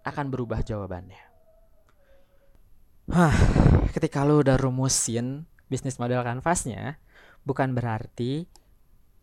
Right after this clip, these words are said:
lu punya bisnis langsung lancar jaya. Ingat, bisnis model kanvas cuman sebuah gambar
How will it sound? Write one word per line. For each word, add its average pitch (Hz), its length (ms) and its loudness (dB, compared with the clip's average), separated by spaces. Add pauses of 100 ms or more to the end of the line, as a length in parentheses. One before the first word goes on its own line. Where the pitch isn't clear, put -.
(120)
lu 143 160 4
punya 123 240 -4
bisnis 120 480 -6
langsung 113 400 -8
lancar 107 560 -4
jaya. 92 320 -8 (1120)
Ingat, 135 240 -2 (480)
bisnis 147 480 -6
model 123 240 -2
kanvas 143 720 -8
cuman 135 480 -6
sebuah 123 720 -6
gambar 117 960 -8